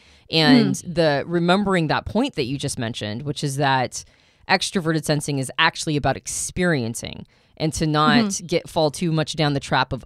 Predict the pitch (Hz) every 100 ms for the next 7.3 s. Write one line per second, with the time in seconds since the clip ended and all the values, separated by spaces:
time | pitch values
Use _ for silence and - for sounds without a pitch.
0 | - 160 175 - 220 - 139 135 131 123
1 | 139 226 220 240 - _ - 170 160 -
2 | 170 165 151 156 147 - - 165 160 147
3 | 135 - 135 127 127 123 - _ _ _
4 | - 143 - 156 170 - - 180 147 147
5 | 135 127 - _ _ _ 151 135 180 175
6 | - 226 208 214 - - 196 170 165 220
7 | 180 151